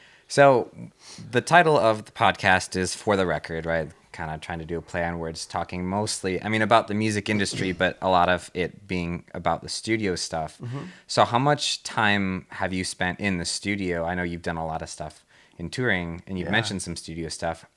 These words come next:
Speaker 1: Have you been the primary guitarist in Toby's studio sessions too?
Speaker 2: No, I haven't.
Speaker 1: Really?
Speaker 2: Um, I've gotten to play on a lot of things.
Speaker 1: Yeah.
Speaker 2: Um, and I've even been able to write some music for him,
Speaker 1: Yeah.
Speaker 2: um, which is great.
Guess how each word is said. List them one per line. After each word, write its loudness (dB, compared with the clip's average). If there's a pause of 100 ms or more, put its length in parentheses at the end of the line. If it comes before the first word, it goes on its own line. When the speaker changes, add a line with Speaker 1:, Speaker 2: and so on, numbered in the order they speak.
(140)
Speaker 1:
Have 0
you 0
been 0
the -2
primary -2
guitarist -4
in -8
Toby's -10
studio -8
sessions -10
too? -8 (560)
Speaker 2:
No, 0 (160)
I 2
haven't. 0
Speaker 1:
Really? -4
Speaker 2:
Um, 2
I've 6
gotten 4
to -4
play 0
on 0
a -6
lot 2
of -10
things. -12 (140)
Speaker 1:
Yeah. 0
Speaker 2:
Um, 0 (520)
and 0
I've 0
even -6 (380)
been -6
able -4
to -4
write 0
some -10
music -12 (140)
for -10
him, -14 (160)
Speaker 1:
Yeah. -2
Speaker 2:
um, -10
which -10
is -10
great. -8